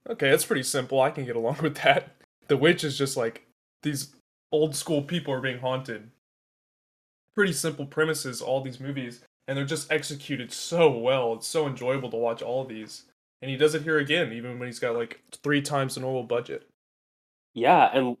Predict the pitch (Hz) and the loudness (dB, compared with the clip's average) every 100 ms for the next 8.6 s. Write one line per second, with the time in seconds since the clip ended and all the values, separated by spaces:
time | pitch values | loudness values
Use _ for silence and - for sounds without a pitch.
0 | - 135 131 160 220 156 131 120 120 113 | -6 4 8 10 10 6 6 4 4 4
1 | 139 - 127 123 107 131 147 117 107 127 | 0 2 4 2 2 2 2 0 -4 -2
2 | 123 113 - 120 110 101 104 107 98 104 | -2 -4 0 2 2 0 -2 -2 -2 -4
3 | 110 95 - - - 110 - 117 - 110 | -2 -4 -8 -4 2 2 0 -4 -2 0
4 | 113 107 95 95 - 101 95 87 107 101 | 0 0 0 -2 -2 0 -2 -4 0 2
5 | 113 104 101 98 101 151 139 - 127 117 | 0 -2 -6 0 6 6 6 4 6 6
6 | 117 - _ _ - 147 - _ _ _ | 4 -6 _ _ -12 -10 -12 _ _ _
7 | - 170 131 143 143 131 113 107 - 156 | -14 2 10 12 12 8 4 -6 -2 4
8 | 143 135 117 135 - - | 8 8 6 2 0 -12